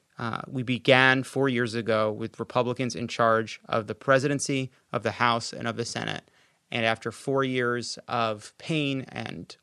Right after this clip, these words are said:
loss and isolation and chaos and anxiety and fear, uh, we enter twenty twenty-one with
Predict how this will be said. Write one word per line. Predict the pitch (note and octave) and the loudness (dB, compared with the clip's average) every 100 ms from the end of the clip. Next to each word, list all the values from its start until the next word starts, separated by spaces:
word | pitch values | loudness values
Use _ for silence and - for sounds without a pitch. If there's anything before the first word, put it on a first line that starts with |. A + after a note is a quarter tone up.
| _ | _
loss | - C3+ C#3+ C3+ - - | 0 4 4 4 -2 -8
and | - | -6
isolation | A#2 A#2 - A2 C3 C3+ C#3+ A#2+ A#2 - _ _ _ | -4 -4 -4 0 2 2 0 0 -4 -8 _ _ _
and | - A#2 - | -8 -6 -6
chaos | - - D#3 D3 C3 B2+ | -10 -2 4 6 6 2
and | - A2+ | -6 -8
anxiety | G#2+ A2+ C#3 C#3+ C#3 C3+ C3 | -6 4 6 6 4 2 -4
and | - G#2+ | -6 -10
fear, | - - D#3+ C#3 B2+ A#2 - _ _ - | -12 -6 0 2 2 0 -6 _ _ -4
uh, | A#2 A2 | 0 0
we | A#2 B2+ C3+ | 0 -2 0
enter | C3+ C#3 - B2 A#2+ A2+ _ _ | 0 0 0 2 2 -2 _ _
twenty | - - C3+ C3+ | -8 -4 -2 -2
twenty-one | - C3 A#2+ B2+ C3+ A#2 A2+ G#2+ _ _ _ _ | -4 -4 -2 0 0 0 -4 -10 _ _ _ _
with | A#2 B2+ A#2 - | 2 2 2 -2